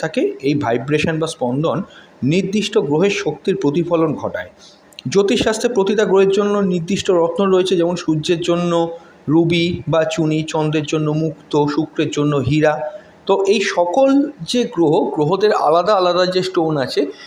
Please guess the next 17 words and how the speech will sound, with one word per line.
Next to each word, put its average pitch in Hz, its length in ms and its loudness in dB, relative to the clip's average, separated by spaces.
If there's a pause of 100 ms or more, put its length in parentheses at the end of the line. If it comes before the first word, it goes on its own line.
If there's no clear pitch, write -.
(180)
সেই 240 200 2
স্টোনগুলো 180 500 2 (140)
কিন্তু 165 280 0 (320)
বিভিন্ন 185 340 2 (140)
দিক 175 100 -4 (100)
থেকে 185 200 -2
মানুষের 160 520 0
জীবনে 170 260 0
একটা - 220 -4
প্রতিফলন 147 500 0 (100)
দেয়। 95 140 -4 (840)
তো 180 60 2 (120)
প্রশ্নটা 165 480 2
হলো, 143 140 2 (540)
উপরত্ন 226 440 2 (140)
কি 247 60 0 (120)
কাজ 175 160 0